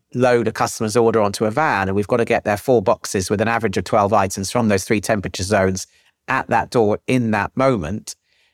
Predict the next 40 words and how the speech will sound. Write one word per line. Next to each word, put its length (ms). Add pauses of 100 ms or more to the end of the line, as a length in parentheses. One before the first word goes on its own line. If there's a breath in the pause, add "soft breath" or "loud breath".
(140)
So 180
the 80
choreography 960
is, 480
is 160
critical. 580 (1080)
And 120
the 60
next 320
challenge 320
that 100
you 140
mentioned 540
is 400 (460 soft breath)
that 280
whilst 340
groceries 640
have 220
got 260
a 80
margin 560
that 180
is 240
reasonable, 600
you 160
know, 40
it's 80
probably 180
in 40
the 60
middle 420
of 140
the 100
range 380
as 120
a 60
percentage 720
margin 460
in 140
retail, 720